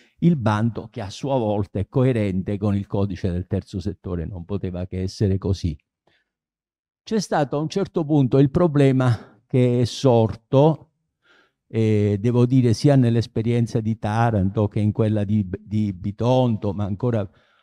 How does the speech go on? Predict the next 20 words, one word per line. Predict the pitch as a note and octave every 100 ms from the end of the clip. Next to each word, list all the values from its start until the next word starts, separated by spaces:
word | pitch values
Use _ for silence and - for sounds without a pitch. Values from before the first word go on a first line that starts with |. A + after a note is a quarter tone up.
| _
anche | - G#2 -
nei | G#2 G2+
giorni | F#2+ G#2+ G#2+
scorsi | G#2 - A#2+ A#2 - -
Palermo, | - G2 G#2+ A#2 G2+ F#2+
Caserta, | F#2 G2+ - A#2 G2+ - D3
eccetera, | - A2 G2+ G2+ A2 A2+ - _ _ _ _ _ _ _
che | E3
riguarda, | F3 E3 D3 C3+ B2 A#2+ B2+ G2 - _ _ _
eh, | - A#2 A2+ -
il | D#3+ D3+
tema | - C3 B2 A#2 - _ _ _ _
della | _ C3 C3+ A#2+ A#2
commercializzazione, | - F3 E3 D3+ C#3+ - - C#3 C3+ A#2+ D3+ C#3 - - B2 A2+ A2 A2+ A2 - _ _ _ _ _ _
cioè | _ C3+ B2 A2+ F#2+ - _ _ _ F#2
gli | F#2 A#2
enti | D3 C#3+ C3+ A2
di | A2 G#2+
terzo | C#3+ C3 - A#2+
settore | A#2+ A2+ - C3 G#2+ F#2 D#2